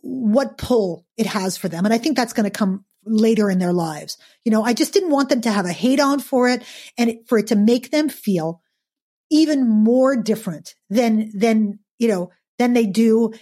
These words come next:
as children of, eh, you know, internationally adopted children. 'Cause think about, about this. When you're, if you're an adopted child, there's no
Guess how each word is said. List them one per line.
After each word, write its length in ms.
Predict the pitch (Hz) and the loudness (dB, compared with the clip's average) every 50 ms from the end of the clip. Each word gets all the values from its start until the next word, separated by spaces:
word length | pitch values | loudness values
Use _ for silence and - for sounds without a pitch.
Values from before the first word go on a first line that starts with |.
| _ _ _ - | _ _ _ -4
as 280 | 233 233 220 220 - - - | -2 -2 -2 -2 -6 -10 -12
children 540 | - - - 330 339 277 311 339 330 302 285 - - | -6 -2 0 0 2 2 2 2 2 2 0 -2 -4
of, 160 | 220 196 - _ _ _ _ _ - | -6 -6 -8 _ _ _ _ _ -2
eh, 80 | 233 | -2
you 140 | 247 233 233 | 0 0 0
know, 120 | 233 233 - | -2 -2 0
internationally 600 | 285 294 - 370 330 262 269 262 262 277 262 220 | 0 0 0 2 2 2 0 0 0 0 0 2
adopted 380 | 214 196 214 208 208 - 208 - | 2 2 0 -2 -2 -4 -6 -4
children. 320 | - 254 226 180 180 175 | -2 0 0 0 -2 -4
'Cause 140 | - 220 214 | -6 -6 -4
think 260 | - - 381 403 - | -2 -2 0 0 0
about, 300 | 392 330 302 233 - - | 2 2 0 0 -2 -4
about 200 | 208 208 220 220 | -4 -4 -2 -2
this. 180 | 220 220 - - | -2 -2 -2 0
When 120 | 233 220 | 0 2
you're, 240 | 269 359 440 440 277 | 2 2 2 0 0
if 100 | 226 - | -2 -2
you're 100 | 339 403 | 0 2
an 60 | 440 | 2
adopted 340 | 269 240 233 247 - - 214 | 2 2 0 0 -2 -6 -4
child, 480 | - - 247 233 214 165 127 - - _ _ _ _ _ _ _ _ _ _ _ _ _ _ _ _ _ _ - | -2 0 0 0 -2 -4 -6 -12 -20 _ _ _ _ _ _ _ _ _ _ _ _ _ _ _ _ _ _ 0
there's 180 | 294 381 370 381 | 0 2 2 2
no 100 | 466 | 2